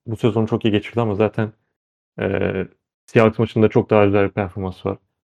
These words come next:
Buccaneers bu sezon belki şey olarak, e, koşu savun-, koşu hücum olarak işte Rashad White ve Fournette'le beraber, e, tam istenen seviyede değiller ama ona rağmen şeyi çok iyi,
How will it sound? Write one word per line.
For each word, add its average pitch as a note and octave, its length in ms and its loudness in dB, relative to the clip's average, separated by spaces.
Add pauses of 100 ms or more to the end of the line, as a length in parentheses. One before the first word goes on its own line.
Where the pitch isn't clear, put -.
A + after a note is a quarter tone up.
(360)
Buccaneers B2+ 440 2
bu A#2 100 -2
sezon B2 380 2
belki A#2+ 480 0 (360)
şey - 180 0
olarak, A2+ 440 0 (120)
e, G#2 220 -4
koşu - 220 -2
savun-, A2+ 300 -2
koşu A#2 260 -2
hücum A#2+ 200 0
olarak A2+ 420 -4 (760)
işte F#2+ 220 2
Rashad G2+ 280 2
White G#2+ 340 2
ve A2 160 2 (140)
Fournette'le A2 380 2
beraber, G#2+ 380 2 (800)
e, - 260 -14
tam B2 160 2
istenen B2+ 300 0
seviyede B2+ 400 4
değiller B2+ 500 0 (240)
ama A2 180 4
ona A#2+ 220 2
rağmen A#2 360 -2 (640)
şeyi A2 440 -2
çok - 220 -6
iyi, G#2 240 0